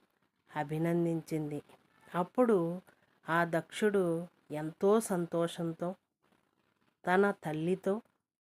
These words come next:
తనకు రాజ్యమే ప్రాప్తి-, ప్రాప్తించినట్లయితే ఆమెకు సమస్త రాజభోగాలను కల్పించగలనని,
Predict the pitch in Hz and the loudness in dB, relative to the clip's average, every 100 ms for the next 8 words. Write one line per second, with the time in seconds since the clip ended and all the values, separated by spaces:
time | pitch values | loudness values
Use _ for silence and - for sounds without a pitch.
0 | _ _ 180 190 190 185 160 165 170 202 | _ _ 0 2 2 0 2 0 0 2
1 | 208 220 220 196 175 170 - 190 190 185 | 2 2 0 2 2 0 -8 -4 -2 -2
2 | 147 - 170 170 - 185 175 175 170 156 | -4 0 0 0 -2 -2 -2 -2 -2 -4
3 | 160 156 160 202 180 147 - _ _ _ | -6 -8 -4 -2 -2 -4 -10 _ _ _
4 | _ _ 165 208 240 214 202 170 175 180 | _ _ 0 2 0 -4 -4 -2 -2 -4
5 | - 226 202 170 175 190 180 180 180 185 | 0 4 6 4 2 0 2 2 2 2
6 | 180 185 185 208 220 _ _ _ - 175 | 2 2 0 -2 -6 _ _ _ -2 0
7 | 180 185 180 185 170 170 165 165 165 170 | 0 -2 -2 -2 2 2 4 2 0 -2